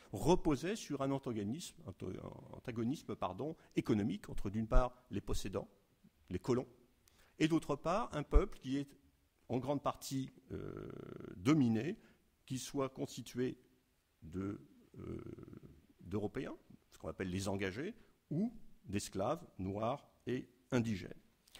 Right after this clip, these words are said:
Euh, tant et si bien d'ailleurs que, euh, les chroniqueurs n'hésitent pas à rapprocher le statut, euh, des, euh, des Blancs qui sont au service de maîtres des, euh, des esclaves.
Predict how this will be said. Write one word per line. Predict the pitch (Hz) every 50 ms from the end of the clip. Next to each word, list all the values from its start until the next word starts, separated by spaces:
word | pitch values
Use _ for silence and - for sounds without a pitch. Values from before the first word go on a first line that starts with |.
| - - - - - _ _ - - - _ _ _ -
Euh, | 101
tant | 104 - 220 -
et | - 214
si | 190 - - 196
bien | 175 208 226 208
d'ailleurs | 165 165 196 247 294 302 254 -
que, | - 214 196 196 196 - - -
euh, | 131 143
les | 147 214
chroniqueurs | 214 - 185 160 160 156 - 262 277
n'hésitent | 247 202 143 143 147 - -
pas | - 202
à |
rapprocher | 147 147 156 151 - - 175 - - - 175
le | 147 147
statut, | - - - 160 147 - - - 170 175 170 165 170 - _ _ -
euh, | 90 92 98 110 104 98
des, | 92 98 104 104 104 104 101 -
euh, | - 82 82 82
des | 80 80 95
Blancs | 92 110 156 190 190 147 - - - - _ _ -
qui | - 107
sont | - - - 107 101 92 90 87 87 87 90 90 - - - -
au | - 120
service | - - 123 113 120 127 135 123 - -
de | 87 78 78 95
maîtres | 104 135 180 214 254 277 - - - - _ _ _ _ _ _ _ _ -
des, | 92 95 95 98 170 202 220 226 107 - -
euh, | 101 104 98 95 98 - - - - - - - - - - - - - - - - - - - - - - - _ _ -
des | 98 92 - 190 185
esclaves. | 214 185 - - 202 139 98 78 64